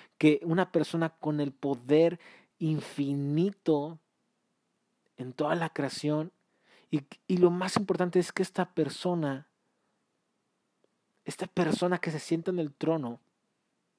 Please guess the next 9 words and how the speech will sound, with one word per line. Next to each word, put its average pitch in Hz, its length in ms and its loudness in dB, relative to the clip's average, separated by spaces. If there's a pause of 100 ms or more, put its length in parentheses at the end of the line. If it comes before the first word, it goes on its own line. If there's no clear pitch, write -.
(240)
se - 220 -4
interesa 135 500 2
por 123 300 -8
ti 165 320 -2 (560)
y 156 60 -2
se 147 120 -4
interesa 123 480 -2
por 117 240 -8
mí. 117 280 -12